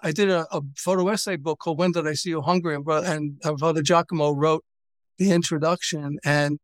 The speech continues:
I was really told by one of the members of the governing group of priests that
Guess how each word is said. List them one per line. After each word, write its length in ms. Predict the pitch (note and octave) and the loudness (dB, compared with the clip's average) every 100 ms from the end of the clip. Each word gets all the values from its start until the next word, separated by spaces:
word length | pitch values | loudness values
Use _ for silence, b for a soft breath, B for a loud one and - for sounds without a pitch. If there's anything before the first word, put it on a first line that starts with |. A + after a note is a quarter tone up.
| - | -2
I 160 | F3 F3 | 0 0
was 200 | E3 G3+ | 0 0
really 240 | B3 F3+ | 2 2
told 280 | D#3+ F#3+ E3+ | 2 0 2
by 160 | E3 | -2
one 200 | D3+ E3 | -2 -2
of 100 | D#3+ D3 | -2 -2
the 120 | C3+ | 0
members 420 | D3 E3+ D#3+ C#3+ | 2 0 -2 -2
of 180 | D3 C3+ | -4 -4
the 220 | C3+ B2+ _ _ _ _ _ _ _ - D3 | -6 -6 _ _ _ _ _ _ _ -2 4
governing 520 | E3 E3+ D#3 C#3+ C#3 _ _ _ _ D3+ | 4 4 2 -2 -6 _ _ _ _ -2
group 320 | C#3 E3 D3+ | 2 2 2
of 140 | D3 B2+ - - - - | -4 -6 -14 -18 -18 -4
priests 420 | F3 E3 D#3+ - - _ _ - | 2 4 2 -4 -8 _ _ -8
that 260 | C#3 C#3 | -2 0